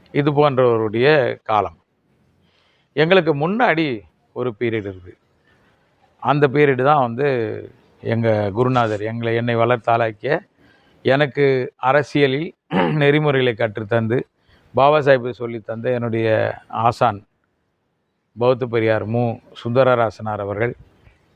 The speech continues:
மரியாதைக்குரிய ஐயா எல் இ பி என்று செல்லமாக அழைக்கக்கூடிய எல் இளைய பெருமாள் அவர்கள், அண்ணன் சொல்லின் செல்வர்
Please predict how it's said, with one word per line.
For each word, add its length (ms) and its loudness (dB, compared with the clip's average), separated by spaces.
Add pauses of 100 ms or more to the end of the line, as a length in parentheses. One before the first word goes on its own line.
(640)
மரியாதைக்குரிய 580 2
ஐயா 300 2 (440)
எல் 260 2
இ 160 2
பி 260 -2
என்று 280 -2 (260)
செல்லமாக 520 0
அழைக்கக்கூடிய 500 -4 (180)
எல் 160 0
இளைய 280 0
பெருமாள் 360 -4
அவர்கள், 320 -4 (1000)
அண்ணன் 380 0
சொல்லின் 360 2
செல்வர் 440 2